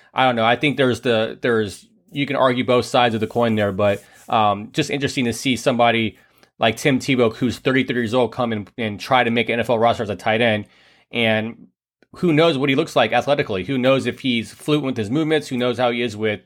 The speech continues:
running routes? I mean, you gotta think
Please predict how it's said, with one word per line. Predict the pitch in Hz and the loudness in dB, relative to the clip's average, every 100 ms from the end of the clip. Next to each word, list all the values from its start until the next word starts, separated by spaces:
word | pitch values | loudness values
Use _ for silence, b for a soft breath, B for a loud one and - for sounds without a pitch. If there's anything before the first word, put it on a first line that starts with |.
| _ | _
running | 110 120 113 | -2 0 0
routes? | 113 127 135 - - b b b b | 2 4 2 -2 -18 b b b b
I | 120 | -4
mean, | 120 120 113 107 - _ _ | -2 -2 -2 -6 -12 _ _
you | 127 | 0
gotta | 147 135 | 2 2
think | 147 135 98 - | 0 -2 -4 -12